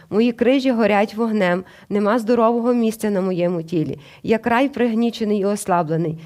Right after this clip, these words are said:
Ридаю від хвилювання, від хвилювання ридає моє серце. А я», це чотирнадцятий вірш, «а я, мов глухий, не чую і, мов, м, німий, не відкрию своїх уст».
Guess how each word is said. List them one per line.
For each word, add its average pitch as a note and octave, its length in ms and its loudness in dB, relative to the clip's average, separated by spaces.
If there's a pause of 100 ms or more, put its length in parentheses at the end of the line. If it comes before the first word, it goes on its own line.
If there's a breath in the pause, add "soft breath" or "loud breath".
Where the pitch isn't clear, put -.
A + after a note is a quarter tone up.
(140 loud breath)
Ридаю A3+ 560 2
від - 140 -8
хвилювання, G#3 760 0 (140)
від G3 180 -6
хвилювання G#3 560 -2
ридає F#3+ 360 0
моє F#3 260 -2
серце. E3 460 -6 (360 loud breath)
А G3+ 80 0
я», A3 420 0 (600)
це G#3 160 -2
чотирнадцятий G3 640 -2
вірш, F#3 220 -2
«а F#3+ 100 -2
я, A3 240 0
мов C4 260 0 (220 loud breath)
глухий, G#3 500 0
не F#3+ 160 0
чую B3+ 440 -2 (240 loud breath)
і, A3+ 120 2
мов, G3+ 260 0 (640 soft breath)
м, G#3 180 0
німий, G#3+ 640 2
не A3+ 160 2
відкрию A#3 420 0
своїх G3 460 -8
уст». E3 280 -4